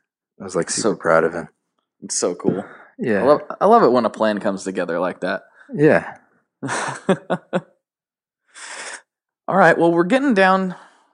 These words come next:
Speaker 2: getting down to the hour mark. So there's a, there's a one more thing. Well, we already kinda talked about it. Do you have anything else coming down the pipe other than the, uh,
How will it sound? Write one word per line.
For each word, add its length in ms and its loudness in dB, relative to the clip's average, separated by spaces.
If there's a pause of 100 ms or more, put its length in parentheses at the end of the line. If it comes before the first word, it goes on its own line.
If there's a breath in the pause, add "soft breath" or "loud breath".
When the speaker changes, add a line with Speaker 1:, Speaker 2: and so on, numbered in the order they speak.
(100)
Speaker 2:
getting 260 -2
down 320 -2
to 100 -4
the 160 0
hour 220 2
mark. 280 -8
So 160 -4
there's 340 -6
a, 220 -6
there's 240 -2
a 60 -4
one 480 -4
more 200 0
thing. 360 -2
Well, 160 2
we 100 0
already 160 0
kinda 200 -4
talked 280 0
about 200 -6
it. 100 -10
Do 60 -12
you 80 -2
have 180 4
anything 380 -6
else 200 -6
coming 280 -10
down 160 -2
the 80 -10
pipe 340 -4
other 200 -4
than 260 -6
the, 260 -4
uh, 200 0